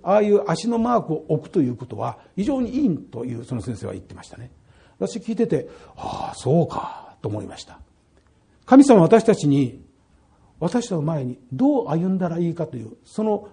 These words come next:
マークをいつも聖書を通して教えてくれてるんです。ですから、聖書の御言葉のマークに従って、私たちが進んでいきさえすれば大丈夫なんです。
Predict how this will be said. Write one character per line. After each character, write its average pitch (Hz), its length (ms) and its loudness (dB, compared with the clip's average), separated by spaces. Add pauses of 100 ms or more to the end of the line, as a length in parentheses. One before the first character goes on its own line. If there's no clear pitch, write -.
マ 185 220 -4
ー - 100 -10
ク 131 80 -8
を 120 220 -12
い 240 100 -4
つ - 220 -14
も 226 80 -6
聖 202 260 -8
書 185 180 -4
を 151 40 -6
通 156 160 -10
し - 80 -14
て 127 80 -18
教 131 160 -12
え 113 100 -14
て - 100 -20
く 104 100 -18
れ 98 80 -20
て - 80 -20
る - 100 -20
ん - 60 -20
で - 40 -20
す。 - 160 -20 (1300)
で 196 100 0
す 202 80 -10
か 180 60 4
ら、 156 80 6
聖 254 240 4
書 185 160 2
の 156 80 4
御 165 240 2
言 208 120 0
葉 196 120 4
の 208 260 -6
マ 190 200 -2
ー 190 40 -6
ク 180 100 -6
に 143 100 -2
従 185 280 -6
っ 190 60 -2
て、 - 460 -8
私 170 280 -4
た 170 80 -2
ち - 20 -4
が 123 80 -6
進 143 300 -8
ん 156 60 -6
で 165 80 -2
い 151 60 -4
き - 80 -16
さ 147 180 -8
え 117 80 -10
す - 160 -10
れ 202 100 2
ば 226 280 -4 (220)
大 165 200 -2
丈 208 140 2
夫 113 80 -4
な - 100 -18
ん - 40 -20
で - 60 -20
す。 - 140 -20